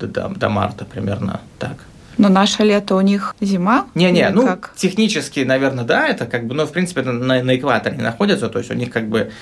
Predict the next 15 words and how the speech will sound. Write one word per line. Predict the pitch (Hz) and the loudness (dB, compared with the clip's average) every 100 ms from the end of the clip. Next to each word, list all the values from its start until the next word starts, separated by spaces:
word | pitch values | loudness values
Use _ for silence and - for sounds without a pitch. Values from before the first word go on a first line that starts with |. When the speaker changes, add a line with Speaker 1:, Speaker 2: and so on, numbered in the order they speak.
| - - | -20 -14
Speaker 1:
и | - | -4
там, | 120 117 | 0 2
и | |
там | 120 110 - - - 117 | 2 0 -4 -12 -10 -4
лето. | 107 - - | -2 -4 -2
Но | 127 147 131 | 2 4 4
да, | 123 92 - | 4 0 0
летом | 123 120 110 | 0 0 0
у | |
них | 110 107 - | 0 -2 -4
как | 107 | -4
бы | 110 | 0
более | 113 113 | 2 0
сухой | 110 123 131 | -2 -2 0
сезон, | 139 117 104 98 | 0 0 -2 -2